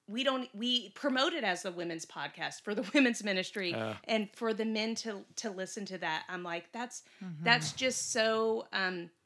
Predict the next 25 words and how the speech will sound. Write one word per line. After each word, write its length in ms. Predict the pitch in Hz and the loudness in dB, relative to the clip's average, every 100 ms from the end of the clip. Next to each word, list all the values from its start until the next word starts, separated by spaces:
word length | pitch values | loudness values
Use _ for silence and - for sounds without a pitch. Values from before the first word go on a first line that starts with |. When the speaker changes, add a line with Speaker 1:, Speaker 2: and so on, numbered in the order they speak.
| _ - | _ -10
Speaker 1:
just 240 | 202 233 - | -4 -2 0
so 140 | 247 | 0
respectful 680 | 262 233 - 160 - 208 190 | 0 -4 -4 -6 -6 -8 -8
of 80 | |
the 80 | 190 | -8
women 260 | 170 165 165 | -8 -6 -8
in 120 | 156 | -10
our 80 | 151 | -12
church. 400 | - 170 180 170 | -12 -12 -10 -8
Speaker 3:
Mm-hmm. 160 | 147 156 | -4 6
Speaker 2:
Well, 280 | 123 117 | 8 10
I, 260 | - 123 123 123 _ _ - | 10 8 6 4 _ _ 0
I 140 | 120 | 2
pray 300 | 113 135 131 | 4 8 8
for 160 | 120 123 | 8 2
the 100 | 113 | 2
day 240 | 113 110 | 2 2
that 160 | 110 107 | 2 0
it's 220 | 117 - | 0 0
normalized, 800 | 107 107 104 110 120 120 - - _ - | 0 -4 -4 -4 -6 -6 -6 -8 _ -2
and 180 | 110 | 0
that, 240 | 110 107 107 - | 0 -2 -4 -6
um, 340 | 117 107 107 - | 0 0 0 -2
it's 280 | 113 - 110 | 0 0 0
not 260 | 110 110 | 0 0